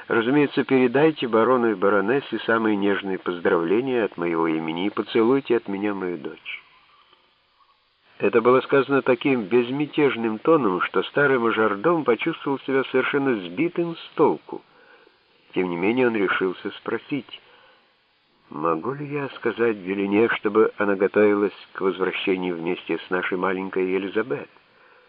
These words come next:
Без нее в доме так пусто». «Я помню об этом, Потантен. Но мне кажется, будет лучше, если она еще на какое-то время задержится там, рядом со своим братишкой.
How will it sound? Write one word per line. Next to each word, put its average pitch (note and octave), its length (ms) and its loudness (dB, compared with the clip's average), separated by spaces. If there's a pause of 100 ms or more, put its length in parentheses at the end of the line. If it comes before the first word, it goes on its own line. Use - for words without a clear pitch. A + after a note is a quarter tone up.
(460)
Без F2 160 -6
нее G#2 160 2
в F#2+ 60 -2
доме G#2 260 2
так F#2 260 0
пусто». - 400 -4 (1600)
«Я C#3+ 240 -2
помню A2+ 440 2
об E2 80 -4
этом, F2 360 -2
Потантен. F2+ 600 -8 (1300)
Но C3+ 100 4
мне F3 160 4
кажется, F#3 540 -2
будет C#3+ 240 0
лучше, E3 540 -2
если B2 280 -2
она C3 200 0
еще A#2 300 0
на G#2+ 120 0
какое-то F#2+ 400 0
время G2 260 0
задержится E2+ 840 -4
там, E2+ 340 -6 (1040)
рядом G#2+ 580 2
со A2 160 -4
своим G#2+ 360 2
братишкой. G2+ 880 -2